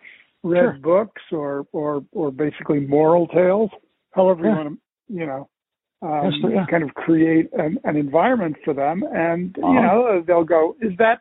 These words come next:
Speaker 1: true? Is that real?" <laughs> Right?
Speaker 2: Yeah.
Speaker 1: You could say yes,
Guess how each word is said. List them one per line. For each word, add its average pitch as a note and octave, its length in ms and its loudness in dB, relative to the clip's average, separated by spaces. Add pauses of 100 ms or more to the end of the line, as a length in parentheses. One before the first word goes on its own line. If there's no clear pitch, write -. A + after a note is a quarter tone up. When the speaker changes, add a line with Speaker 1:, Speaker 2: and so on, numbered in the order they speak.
(140)
Speaker 1:
true? A#3 320 0
Is D#3+ 80 -10
that A3 240 -4
real?" G#3+ 480 -2 (100)
<laughs> - 220 -8
Right? F#3 380 -4
Speaker 2:
Yeah. F#3+ 160 4
Speaker 1:
You G3 80 -4
could F3+ 200 -10
say A3 240 -6
yes, D#3 200 -4